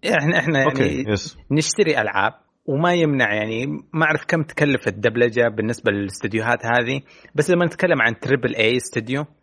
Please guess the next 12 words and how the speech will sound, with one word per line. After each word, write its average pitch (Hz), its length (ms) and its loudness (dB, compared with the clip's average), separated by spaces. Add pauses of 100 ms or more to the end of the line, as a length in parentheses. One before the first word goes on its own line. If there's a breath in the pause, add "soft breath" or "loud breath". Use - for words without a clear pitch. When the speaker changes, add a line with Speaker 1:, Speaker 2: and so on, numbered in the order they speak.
(160)
Speaker 1:
قاعد 113 180 -2
يترجمها 107 720 -2 (300 soft breath)
ويدبلجها 113 760 0 (320 soft breath)
أكثر 143 300 -2
من 117 100 -4
خمستاشر 127 760 -2
لغة، 131 340 0 (320)
ما 156 240 0
إحنا 143 200 0
من 135 140 0
حقنا 117 340 0
كسوق 101 580 0